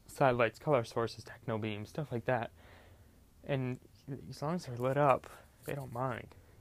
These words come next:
Like, unless, like, you don't wanna do, like, a s-, fiber drop in front of, like, a fast-paced song. That, like, that, no. Like, do some common sense. You just have to do a little common sense, and it's so, so much fun. It is. It's a lot of fun most of the time,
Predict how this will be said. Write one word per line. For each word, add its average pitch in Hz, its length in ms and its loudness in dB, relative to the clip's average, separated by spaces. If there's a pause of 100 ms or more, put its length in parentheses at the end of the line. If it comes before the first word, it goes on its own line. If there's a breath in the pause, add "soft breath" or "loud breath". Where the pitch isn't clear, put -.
(200)
Like, - 280 -12 (560)
unless, 147 240 2
like, 160 180 8 (180)
you - 80 -4
don't 147 100 4
wanna 131 180 2
do, 127 100 0
like, 123 160 -4
a - 60 -10
s-, - 200 -16 (440)
fiber 117 260 6
drop 113 320 0
in 110 60 -16 (120)
front 117 140 0
of, 104 60 -4
like, 101 120 -2
a 95 80 -8 (140)
fast-paced 117 760 2 (500 loud breath)
song. 104 420 4 (120)
That, 135 120 -2
like, 117 200 -8
that, 131 160 0 (120)
no. 123 200 -6 (1200 loud breath)
Like, 147 140 -2
do 180 120 -2
some 160 140 -2
common 127 320 -2
sense. - 220 -8
You 170 100 -6
just 185 40 2
have 202 100 0
to 185 80 0
do 170 100 2
a - 20 0
little 175 160 -2
common 175 220 -4
sense, 175 220 -6
and 151 100 -6
it's - 80 -16
so, 180 320 -2 (100)
so 190 180 -4
much 165 160 0
fun. 220 300 0 (680)
It 208 140 0
is. 233 380 0 (400)
It's 190 220 -8
a 170 220 2
lot 269 140 8
of 185 80 -2
fun 117 320 2
most 151 280 2
of - 40 -20
the - 60 -18
time, 107 280 0